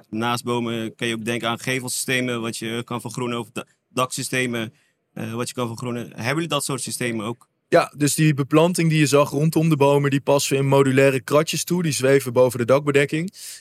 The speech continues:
Speaker 2: En daarmee kunnen we eigenlijk als alternatief voor sedum een veel rijkere, eh, biodiversere beplantingslaag toepassen. Eh, nog steeds licht gewicht, eh,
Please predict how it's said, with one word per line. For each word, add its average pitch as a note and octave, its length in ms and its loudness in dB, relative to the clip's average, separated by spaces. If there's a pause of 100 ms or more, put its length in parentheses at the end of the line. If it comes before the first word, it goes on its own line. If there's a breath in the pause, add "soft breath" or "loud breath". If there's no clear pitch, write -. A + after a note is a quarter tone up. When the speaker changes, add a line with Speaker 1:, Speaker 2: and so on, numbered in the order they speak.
Speaker 2:
En - 80 -10
daarmee C3 300 2
kunnen C3+ 200 2
we C3 60 2
eigenlijk C3 280 -2
als C3 100 0
alternatief C3+ 500 0
voor C3 140 0
sedum C#3 460 4
een B2+ 80 -2
veel C3+ 260 6
rijkere, B2+ 840 4
eh, G#2+ 320 -2
biodiversere B2+ 800 4
beplantingslaag B2+ 800 0
toepassen. C3+ 540 0 (440 loud breath)
Eh, A#2+ 440 6
nog A#2+ 220 0
steeds D3 260 4
licht C#3 260 2
gewicht, C3+ 420 0
eh, A#2+ 420 2